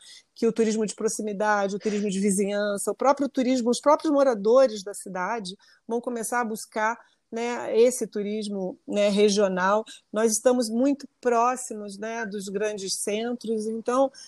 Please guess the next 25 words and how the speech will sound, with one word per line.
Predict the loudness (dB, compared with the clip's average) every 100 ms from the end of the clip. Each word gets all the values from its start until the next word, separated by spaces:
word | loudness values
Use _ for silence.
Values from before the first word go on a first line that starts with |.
| -12
a | -6
gente | -2 0 -2 -4
tá, | -2 0 0 -4 -8
assim, | -6 -4 -2
as | -2
cervejarias | 0 0 -2 -2 -2 -2 -4
da | -6 -6
Serra | -4 -2 -2
estão | -2 0
muito | 0 2
confiantes, | 2 2 2 0 2 2 0 -2 -4 -6 -20 _ _
né, | -2 0
em | 4
relação | 4 2 2 0
a | 2
isso, | 2 2 0 -2 -2
e | 0
aí, | 2 4 2 0 _ _ _ _
é, | -2 0 0
desse, | 2 4 6 4 0 0
desse, | 0 0 0 -2 -6 -6 -10
desse | -6 -2 -2 0
bolo | 6 8 10 8 4
todo, | 2 6 8 6 2
nessa, | -6 -8 -10 -8 -6 -6